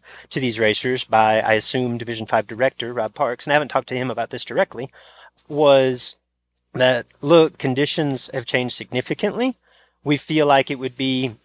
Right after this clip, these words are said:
an unsafe atmosphere in terms of excessive braking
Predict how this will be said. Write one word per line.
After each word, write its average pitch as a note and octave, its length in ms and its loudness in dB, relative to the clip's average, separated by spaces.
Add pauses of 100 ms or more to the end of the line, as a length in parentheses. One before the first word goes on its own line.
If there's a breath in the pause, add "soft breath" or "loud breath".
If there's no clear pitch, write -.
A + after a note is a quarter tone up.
(120)
an C#3 200 -4
unsafe D#3 680 2
atmosphere C3+ 640 -2
in C3+ 220 -4
terms B2+ 360 -2
of A#2 320 -4 (340)
excessive C3 440 0
braking C3 480 0